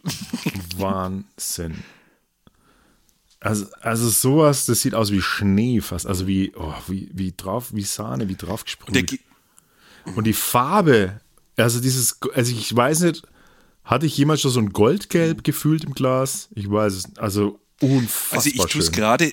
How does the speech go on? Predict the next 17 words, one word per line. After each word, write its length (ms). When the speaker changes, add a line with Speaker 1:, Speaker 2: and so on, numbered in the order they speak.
Speaker 1:
ähm, 480
so 180
unter 200
meine 300
Lampe 560
halten, 340
die 160
hier 220
vor 180
mir 180
ist. 340
Das 160
ist 140
unglaublich, 420
wie 60
das 160
strahlt. 720